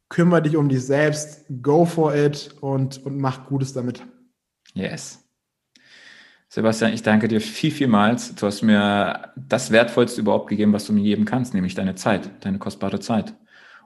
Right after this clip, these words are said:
Speaker 2: und dein Wissen und deine Erfahrung. Und ich danke dir von Herzen dafür. Und, ähm, ich hoffe, dass wir uns demnächst bald wiedersehen können, nicht nur digital, sondern endlich mal wieder live vor Ort.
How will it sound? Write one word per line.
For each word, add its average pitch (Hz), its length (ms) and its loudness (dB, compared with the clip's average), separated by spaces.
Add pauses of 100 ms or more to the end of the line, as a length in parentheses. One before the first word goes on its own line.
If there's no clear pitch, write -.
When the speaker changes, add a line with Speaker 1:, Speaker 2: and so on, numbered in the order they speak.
Speaker 2:
und 101 200 0
dein 101 240 2
Wissen 107 260 -2
und 107 100 4
deine 104 200 4
Erfahrung. 107 720 0
Und 98 580 -4 (340)
ich - 180 -8
danke 101 200 -4
dir 107 140 -2
von 101 140 -4
Herzen 107 580 -2 (180)
dafür. 139 640 -2 (680)
Und, 101 400 -2
ähm, 101 500 -2 (300)
ich 110 120 -8
hoffe, 107 240 -2
dass 104 200 -4
wir 104 60 -2
uns 98 220 -4
demnächst 117 500 2
bald 98 200 2
wiedersehen 101 520 4
können, 104 360 0
nicht 107 220 -4
nur 95 100 -2
digital, 117 800 4 (260)
sondern 98 380 0
endlich 117 300 0
mal 101 180 4
wieder 101 200 4
live 98 320 6 (100)
vor 95 220 0
Ort. 95 440 2